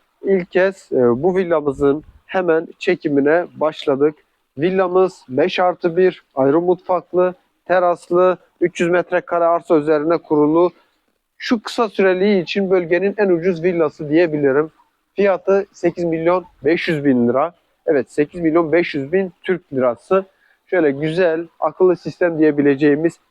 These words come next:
temiz bir villa. Şöyle görmüş olduğunuz gibi kamera sistemi de komple kurulu. Arkadaşımız bu köşedeki kameraları göstermiş olsun. Otomatik panjur, havuzlu, araç otoparkı. Şöyle geniş, kullanışlı, güzel bir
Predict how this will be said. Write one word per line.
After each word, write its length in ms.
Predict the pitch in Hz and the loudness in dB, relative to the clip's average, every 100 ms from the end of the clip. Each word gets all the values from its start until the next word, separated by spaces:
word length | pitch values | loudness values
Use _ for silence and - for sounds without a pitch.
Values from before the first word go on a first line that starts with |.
| _ | _
temiz 380 | 156 175 151 127 | -2 -2 -2 -2
bir 160 | 117 | 0
villa. 300 | 120 123 175 - _ _ | -2 -2 -4 -6 _ _
Şöyle 200 | 196 180 | 0 2
görmüş 360 | 170 180 170 | 2 0 -2
olduğunuz 420 | 180 165 175 170 160 | -2 0 0 -2 -4
gibi 200 | 170 165 | -2 -2
kamera 380 | 170 170 165 | -2 -2 -2
sistemi 480 | 156 165 - 165 156 | -2 -12 -6 -4 0
de 140 | 170 175 _ _ | 0 -2 _ _
komple 480 | - 160 - 156 160 | -4 -4 -2 -2 -2
kurulu. 600 | - 190 165 147 156 156 | -4 0 2 4 2 0
Arkadaşımız 580 | 160 147 156 147 156 147 | -6 -4 -4 -4 -6 -10
bu 80 | 156 | -6
köşedeki 460 | 165 147 143 135 139 | -6 -4 -4 -4 -4
kameraları 560 | 156 147 143 131 117 | -6 -2 -2 0 -2
göstermiş 580 | 123 156 - 165 160 - | 0 -2 0 -2 0 0
olsun. 400 | 160 143 170 165 - _ _ | -2 0 0 0 -8 _ _
Otomatik 600 | 175 175 170 151 185 - | -2 0 -2 -4 -6 -4
panjur, 440 | 151 139 135 151 143 _ _ | -4 -2 0 0 -2 _ _
havuzlu, 720 | 175 180 170 151 147 175 190 _ _ | -2 0 0 -2 0 0 -2 _ _
araç 320 | 151 165 - | -2 -2 -2
otoparkı. 680 | 147 147 - 143 - 196 202 - - | -2 -2 -2 -4 -2 -4 -4 -10 -12
Şöyle 300 | - 185 175 | -2 0 0
geniş, 720 | 143 185 185 175 175 - - _ | 0 -2 2 0 0 -6 -12 _
kullanışlı, 800 | - 202 175 160 151 - 190 202 - 131 | -2 0 0 0 -6 -2 0 0 -6 -8
güzel 380 | 131 175 151 | 0 0 0
bir 160 | 160 | -2